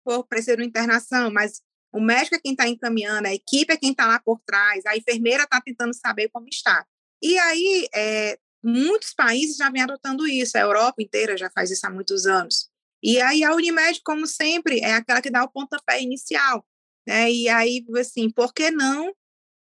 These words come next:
a gente parar de tá vendendo planos pra tratar a doença e sim começar a vender planos pra cuidar e prevenir,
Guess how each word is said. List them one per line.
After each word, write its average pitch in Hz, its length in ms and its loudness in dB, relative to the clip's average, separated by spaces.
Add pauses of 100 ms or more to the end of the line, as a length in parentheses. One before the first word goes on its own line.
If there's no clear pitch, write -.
a 226 120 2
gente 240 360 0
parar 240 440 2
de 339 100 -8
tá 262 200 -2
vendendo 196 840 -2 (200)
planos 247 380 2
pra 208 160 2
tratar 196 440 0
a - 20 -4
doença 262 720 -2 (400)
e 311 140 2
sim 339 240 -4
começar 320 440 0
a 320 40 0
vender 302 420 0
planos 320 420 0
pra 311 200 0
cuidar 269 500 0
e 339 40 -4
prevenir, 294 600 -2